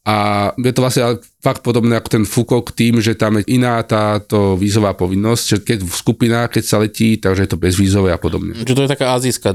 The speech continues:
Speaker 2: podľa mňa pre Azijcov skôr.
Speaker 1: No, ono to bolo dosť dlho, že aj pre Rusov. Že ru-, ruské
Speaker 2: No.
Speaker 1: cestovky tam akože zvážali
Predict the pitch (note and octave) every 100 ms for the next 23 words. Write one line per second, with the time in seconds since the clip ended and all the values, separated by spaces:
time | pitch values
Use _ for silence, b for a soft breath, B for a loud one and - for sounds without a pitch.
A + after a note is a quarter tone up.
0 | F2+ - A2 G#2+ A2+ G2+ G2+ G2+ - F2+
1 | - - F#2 D3+ - D3 E3 D#3 C#3+ C3
2 | C3+ B2 B2 A#2 G#2 G#2+ A#2+ - - -
3 | A2 G#2+ C3+ D3 C3 C3 G#2+ B2+ A#2 A#2
4 | A2+ A2 G#2+ G#2 G#2+ G#2 G2 F#2 F#2+ G2+
5 | A2 B2+